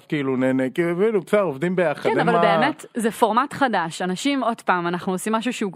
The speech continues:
Speaker 2: אחרת, אבל עדיין ברוב הרעיונות, וכמו שתיארת קודם, אנשים כנראה מתראיינים, אה, במקביל לעוד כמה מקומות,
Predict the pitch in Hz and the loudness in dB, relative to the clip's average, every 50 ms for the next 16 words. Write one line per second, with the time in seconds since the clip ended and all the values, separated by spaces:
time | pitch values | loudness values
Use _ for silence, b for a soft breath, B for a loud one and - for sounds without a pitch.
0 | - - 190 - - 247 269 269 240 233 - 214 180 185 196 185 185 190 240 294 | -10 -14 -12 -4 -2 0 0 0 0 -2 -2 -2 -2 -2 -2 -2 0 0 0 0
1 | 339 339 277 247 254 285 277 277 254 233 220 208 208 208 220 247 233 - 190 220 | 0 -2 -2 0 0 0 0 0 0 2 0 0 0 0 0 0 -2 -2 -2 -2
2 | 214 208 214 220 - 208 202 208 202 208 - 214 214 214 208 185 180 185 - - | -2 -2 -4 0 0 0 0 2 -2 -4 -2 -2 -2 -2 -2 -2 -4 -6 -4 -4
3 | 214 202 196 214 202 185 185 190 208 190 202 180 180 175 180 185 180 190 196 202 | -6 -4 -4 -4 -4 -2 -2 -4 -4 -2 -2 -2 0 0 0 -2 -2 -4 -4 -4
4 | 202 202 196 185 175 165 180 175 160 - 196 180 214 208 196 185 185 196 - - | -4 -4 -4 -4 -4 -4 -4 -6 -6 -6 -4 -4 -4 -2 -2 -4 -4 -6 -4 -6
5 | 190 190 190 175 - - 165 175 180 208 214 - | -6 -4 -4 -6 -6 -6 -6 -4 -4 -6 -6 -10